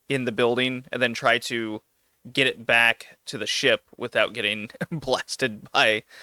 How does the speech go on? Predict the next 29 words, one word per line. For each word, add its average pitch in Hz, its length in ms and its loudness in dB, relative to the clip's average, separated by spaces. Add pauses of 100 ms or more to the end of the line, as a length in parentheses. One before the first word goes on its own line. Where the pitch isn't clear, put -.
(200)
the 139 100 -4
Seeker. 117 480 0 (400)
So 104 160 -4
that's, 131 240 4
that's 143 240 2
the 143 60 -4
big 117 260 -4
fun 127 280 0
mode 107 200 -2
going 101 200 -4
around 101 240 0
right 101 180 0
now. 101 380 -2
Uh, 104 240 2
very 143 320 4
fun 131 200 0
to 117 60 0
watch 110 240 2
online, 98 520 -4
too, 101 240 -4
because 101 480 -4 (720)
people 123 300 -2
put 123 180 0
in, 104 300 -2 (960)
uh, 107 240 -8
different 127 300 -2
levels 117 440 0
of, 104 520 -2 (100)
like, 104 320 -10